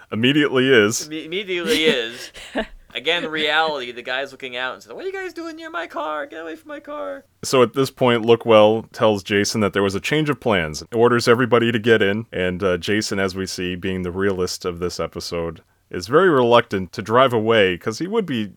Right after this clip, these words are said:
Speaker 1: stealing a car.
Speaker 2: Oh, he's committing
Speaker 1: But
Speaker 2: a felony, yep.
Speaker 1: But Lookwell convinces him that he has to go. "Believe me, I know what I'm doing."
Speaker 3: <laughs> Yeah, technically, he's not even doing it, so. <laughs>
Speaker 1: And strangely, they're immediately followed by the police.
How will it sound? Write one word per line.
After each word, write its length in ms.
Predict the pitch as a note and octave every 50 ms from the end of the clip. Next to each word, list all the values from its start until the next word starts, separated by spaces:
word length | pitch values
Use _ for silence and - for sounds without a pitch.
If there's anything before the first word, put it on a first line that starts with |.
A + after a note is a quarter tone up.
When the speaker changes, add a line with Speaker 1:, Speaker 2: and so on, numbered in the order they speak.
| _ _ -
Speaker 1:
stealing 480 | - - - - D4+ G3 C#3 A#2 G2+
a 60 | F#2 F2
car. 480 | - - D#3+ B2+ F#2+ F2 D#2+ - - _ _ -
Speaker 2:
Oh, 20 | A2+
he's 120 | A2+ -
committing 240 | - - G2 F2 E2+
Speaker 1:
But 100 | G#2 G2+
Speaker 2:
a 20 | - A2+ A2+
felony, 360 | A2 G#2 F#2+ F#2+ F#2 F#2+ G#2 _ F2+
yep. 240 | G#2+ A2 G#2+ - _ _
Speaker 1:
But 120 | - F#2 F#2
Lookwell 500 | G2+ A2 - - C3 C3 C3 C3 C3 - _ _ _ -
convinces 600 | - C#3+ C#3+ C3 D3 D#3 C#3+ - D3 C3 A#2 B2
him 300 | B2 B2 C3 C#3+ C#3+ C#3+ _ _ _
that 140 | - F#2+ F#2
he 80 | G2
has 200 | G2+ A2 A#2+ - -
to 100 | - B2
go. 240 | A#2+ B2 B2 B2+ B2+
"Believe 360 | A#2+ A2+ G#2+ A#2 B2 A#2+ A2+
me, 140 | A#2+ A#2 A2
I 40 |
know 120 | G2+ G#2+ A2+
what 140 | A#2+ A2+ A#2
I'm 100 | A2+ G#2
doing." 360 | A#2+ A#2 G#2 G#2 A2 A#2+ - _ _
Speaker 3:
<laughs> 80 | - A3 A#3+ - - A3 - - _ _ _ _ _ -
Yeah, 100 | G#3 A3+
technically, 480 | - - B3 A3+ B3 B3 A#3 A#3 G#3+
he's 220 | A3+ A3+ A#3+ A3+ -
not 180 | G#3+ G#3 G3+
even 280 | G3 G3+ F#3 F#3+ F#3+ F3+
doing 320 | F3+ G#3 G#3 F#3+ F3 E3
it, 180 | D#3 E3 F3+ - _ _ _ _
so. 380 | - C#3 E3+ D#3+ E3+ E3+ D#3+ - _ - - -
<laughs> 260 | - - - _ -
Speaker 1:
And 160 | B2+ B2+ C3
strangely, 580 | - - - D#3 E3+ F#3+ F#3 D#3+ D3 D3 D3 C#3
they're 300 | B2+ B2+ C3+ C3 B2+ - -
immediately 680 | - B2+ D3+ F3 A3 C4 C4+ A3 E3+ - - A#2 G2+
followed 580 | F#2+ - - G#2 G2 F#2 E2+ F2+ E2+ E2 D#2+ - _ _ _
by 240 | - G#2 G2 F2+ E2+
the 120 | E2 E2+
police. 580 | E2 - - F#2+ E2 D#2 D2 - - - -